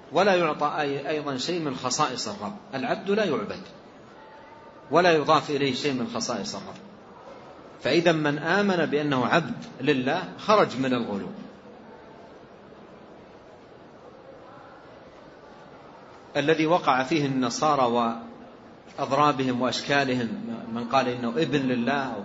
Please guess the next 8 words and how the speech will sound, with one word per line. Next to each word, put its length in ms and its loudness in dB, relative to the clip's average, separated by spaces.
قال 180 -2
هو 200 0
إله، 420 -2
أو 160 -4
أعطاه 360 2
من 160 -2
خصائص 600 -2
الله 400 -2